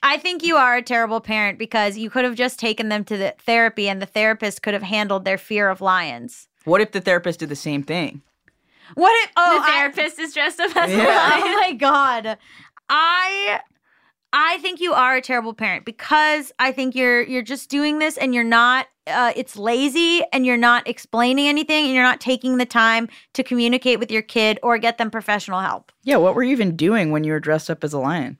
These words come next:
Speaker 3: Just
Speaker 2: like,
Speaker 3: regular stuff.
Speaker 2: just a lion.
Speaker 3: <laughs>
Speaker 2: Were you doing the lion voice, like, at least?
Speaker 3: No.
Speaker 2: "Well, hey, Sally, don't be scared of me." Like that?
Speaker 1: Like, that's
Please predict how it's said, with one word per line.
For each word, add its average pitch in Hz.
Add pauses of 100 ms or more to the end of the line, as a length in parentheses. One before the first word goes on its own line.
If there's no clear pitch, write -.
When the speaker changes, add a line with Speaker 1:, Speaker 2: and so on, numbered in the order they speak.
Speaker 3:
Just 208
Speaker 2:
like, 165
Speaker 3:
regular 202
stuff. -
Speaker 2:
just 147
a 156
lion. 143
Speaker 3:
<laughs> -
Speaker 2:
Were 175
you 185
doing 180
the 175
lion 151
voice, 240
like, 240
at 208
least? 254 (220)
Speaker 3:
No. 403 (240)
Speaker 2:
"Well, -
hey, 277
Sally, 156
don't 277
be 156
scared 117
of 110
me." 247 (240)
Like 156 (120)
that? 226
Speaker 1:
Like, 320
that's 269